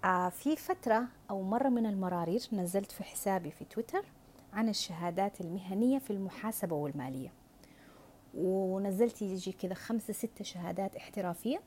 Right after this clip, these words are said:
بأسمائهم وشرح مف-، يعني شرح تعريفي عنها.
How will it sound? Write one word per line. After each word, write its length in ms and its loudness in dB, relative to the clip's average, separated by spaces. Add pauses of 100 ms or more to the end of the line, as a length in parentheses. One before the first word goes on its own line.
(180)
بأسمائهم 680 -4
وشرح 400 -6
مف-، 280 -10
يعني 300 2
شرح 600 -4
تعريفي 460 0
عنها. 420 -4